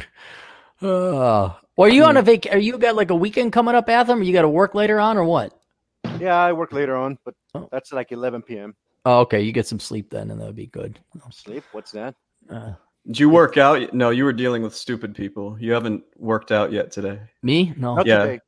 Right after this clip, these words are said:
Speaker 3: Me,
Speaker 1: I've,
Speaker 3: no.
Speaker 1: I've, I've given up working out to write this damn book, and even without that, it, it, yeah. And I gotta come back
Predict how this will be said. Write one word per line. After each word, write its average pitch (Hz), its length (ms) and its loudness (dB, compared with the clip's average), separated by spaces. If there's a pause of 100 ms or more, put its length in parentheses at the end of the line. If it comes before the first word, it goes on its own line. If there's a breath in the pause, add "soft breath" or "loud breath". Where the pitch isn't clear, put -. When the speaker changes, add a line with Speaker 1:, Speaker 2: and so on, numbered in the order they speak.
(180)
Speaker 3:
Me, 123 80 -2
Speaker 1:
I've, 127 160 4
Speaker 3:
no. 120 80 -12
Speaker 1:
I've, 147 220 2 (520)
I've 143 160 -2
given 143 220 2
up 120 180 2
working 120 300 -4
out 120 320 -2
to 127 100 -10
write 120 200 0
this 107 140 -12
damn 120 260 -2
book, 120 260 2
and 117 80 -2
even 127 220 2
without 127 400 4
that, 113 420 0 (320)
it, 104 220 -14 (1400)
it, 110 180 -16 (100)
yeah. 110 220 -10 (280)
And 131 140 -4
I 151 100 4
gotta 165 160 6
come 175 220 2
back 170 560 4